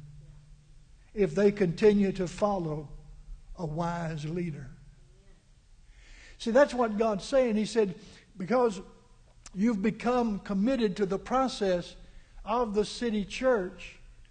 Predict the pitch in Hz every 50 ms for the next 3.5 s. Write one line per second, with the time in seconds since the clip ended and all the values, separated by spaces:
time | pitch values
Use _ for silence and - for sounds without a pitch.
0 | - - - - - - 190 180 180 - - - - - 175 165 226 247 247 240
1 | 240 233 220 190 175 - - - - 160 - - 247 247 - - - 233 226 220
2 | 196 - 240 - - 233 220 208 180 220 220 196 - 180 185 180 180 - - 254
3 | 214 175 160 160 160 156 170 185 202 214